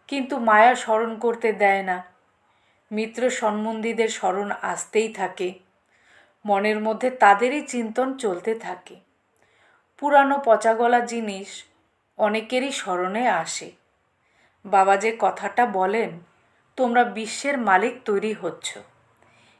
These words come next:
এই নেশা থাকেই না। যারা স্কুলে পড়াশোনা করে,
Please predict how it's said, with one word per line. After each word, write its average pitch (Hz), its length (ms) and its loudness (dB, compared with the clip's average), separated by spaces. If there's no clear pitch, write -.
এই 247 260 2
নেশা 254 480 -2
থাকেই 302 500 -2
না। 269 280 -2
যারা 196 320 4
স্কুলে 233 400 -2
পড়াশোনা 226 600 2
করে, 247 440 0